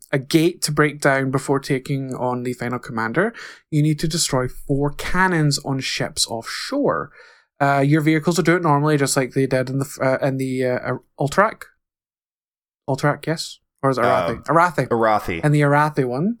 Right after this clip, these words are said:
Speaker 1: Um, but there will also be two spear launchers that will be on the shore for players to pilot. So a little bit more interaction with the players instead of just the N P Cs doing all the end stuff.
Speaker 2: Mm-hmm.
Speaker 1: So it's a li-, it's, it's, it's nicer. It's, it's, it's a little bit better.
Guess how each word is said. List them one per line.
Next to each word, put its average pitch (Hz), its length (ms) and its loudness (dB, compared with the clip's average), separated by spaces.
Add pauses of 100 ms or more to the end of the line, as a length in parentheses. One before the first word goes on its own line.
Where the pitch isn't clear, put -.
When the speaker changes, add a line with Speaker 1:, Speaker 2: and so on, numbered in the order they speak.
(440)
Speaker 1:
Um, 147 600 2
but 208 320 2
there 160 120 2
will 156 160 2
also 170 340 0
be 156 140 -2
two 147 340 -4
spear 240 500 2
launchers 143 600 0
that - 100 -2
will 123 80 -2
be 131 80 0
on 123 80 0
the 120 80 -4
shore 123 300 -2
for - 180 -10
players 294 300 -4
to - 80 -20
pilot. - 420 -10
So 139 280 0
a 147 40 4
little 165 240 2
bit 175 100 2
more 151 460 2
interaction 131 760 -2
with 123 120 -4
the - 80 -12
players 185 320 0
instead 156 240 0
of 131 120 -2
just 131 300 -2
the 123 100 -2
N 123 100 -8
P 127 120 -8
Cs 117 260 -6
doing 113 220 -6
all 107 180 -4
the 107 140 -4
end 101 180 -6
stuff. - 360 -8 (460)
Speaker 2:
Mm-hmm. 107 140 -4 (840)
Speaker 1:
So 170 80 4
it's 214 160 2
a 320 40 4
li-, 311 280 4 (600)
it's, 269 160 2
it's, 302 280 2
it's 330 220 4
nicer. 330 380 4
It's, 220 160 0
it's, 196 180 2
it's 196 280 2
a 220 100 4
little 214 300 2
bit 240 180 2
better. 147 400 4